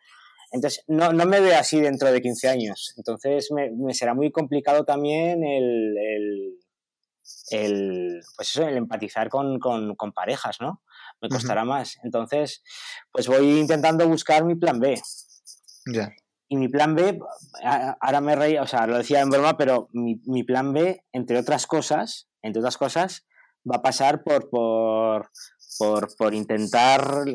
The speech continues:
Speaker 1: eh, poner en valor la fotografía más personal, la fotografía de autor. Todavía no tengo ni idea de cómo lo voy a hacer ni cómo monetizar, pero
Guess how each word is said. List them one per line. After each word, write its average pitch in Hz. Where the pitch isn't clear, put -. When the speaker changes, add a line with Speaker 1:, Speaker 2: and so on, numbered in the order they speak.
Speaker 1:
eh, 135
poner 135
en 135
valor 135
la 143
fotografía 117
más 123
personal, 127
la 131
fotografía 127
de 95
autor. 95
Todavía 127
no 143
tengo 135
ni 135
idea 143
de 135
cómo 123
lo 131
voy 131
a -
hacer 143
ni 123
cómo 120
monetizar, 117
pero 117